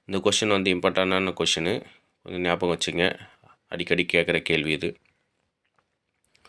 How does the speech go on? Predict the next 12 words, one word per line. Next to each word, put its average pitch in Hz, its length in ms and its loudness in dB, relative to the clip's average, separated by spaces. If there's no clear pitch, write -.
பதினோராவது 95 540 0
கேள்வி, 80 280 2
கீழ்கண்ட 120 420 2
கூற்றில் 113 460 0
எது 95 140 2
சரி? 87 300 0
ஆப்ஷன் 95 360 -2
ஏ, 87 80 4
பதிவு 113 340 2
பெற்ற 107 260 4
ஒரு 92 120 2
சங்கம் 90 400 0